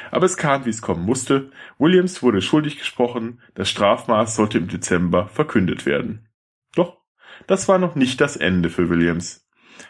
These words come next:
Zur großen Überraschung aller betrat plötzlich im September siebzehnhundertneunzig ein gewisser Theophilus Swift den Ring.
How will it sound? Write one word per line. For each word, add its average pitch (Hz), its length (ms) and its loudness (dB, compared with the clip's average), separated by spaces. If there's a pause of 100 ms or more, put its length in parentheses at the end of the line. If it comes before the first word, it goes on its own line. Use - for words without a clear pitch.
(120)
Zur 160 160 0
großen 220 280 2
Überraschung 147 460 -2
aller 110 420 2 (260)
betrat - 360 -4
plötzlich 190 380 -2
im 170 120 0
September 156 520 2
siebzehnhundertneunzig 110 1000 0 (220)
ein 123 180 0
gewisser 95 500 0
Theophilus 143 920 0
Swift - 680 -6
den 90 160 -2
Ring. 80 320 -2